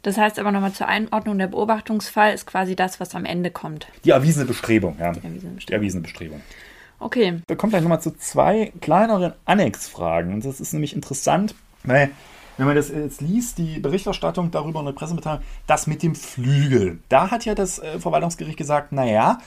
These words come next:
Speaker 2: also die weitere Einstufung des Flügels als erwiesene extremistische Bestrebung, also eins über dem Verdachtsfall, die ist so nicht zulässig. Hat das aber nicht inhaltlich begründet, sondern hat das daraufhin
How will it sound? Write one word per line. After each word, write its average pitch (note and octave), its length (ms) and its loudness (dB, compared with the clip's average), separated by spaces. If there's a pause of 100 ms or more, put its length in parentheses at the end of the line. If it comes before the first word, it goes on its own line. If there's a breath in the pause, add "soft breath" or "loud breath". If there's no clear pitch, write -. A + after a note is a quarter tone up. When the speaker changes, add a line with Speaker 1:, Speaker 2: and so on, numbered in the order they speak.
(220 loud breath)
Speaker 2:
also D3 280 2
die D3 300 -8 (140)
weitere C#3+ 460 2
Einstufung G3+ 960 0 (340)
des D3+ 580 -4
Flügels G3+ 600 0
als A#2+ 240 0
erwiesene B2 560 0
extremistische C3+ 580 -4
Bestrebung, D#3 460 0
also A2+ 180 -4
eins G2 220 -6
über A2+ 100 -4
dem C3+ 140 -4
Verdachtsfall, B2+ 500 0 (380 loud breath)
die E3 320 4
ist D3 260 -4
so A#2+ 220 4
nicht B2+ 360 0
zulässig. F#2 600 -8 (340 loud breath)
Hat G3 220 2
das - 180 2
aber C3+ 160 6
nicht A#2+ 180 -2
inhaltlich E3+ 460 2
begründet, D#3 560 4 (160 loud breath)
sondern D#3 560 2
hat E3+ 240 -2
das C#3+ 220 0
daraufhin E3 840 4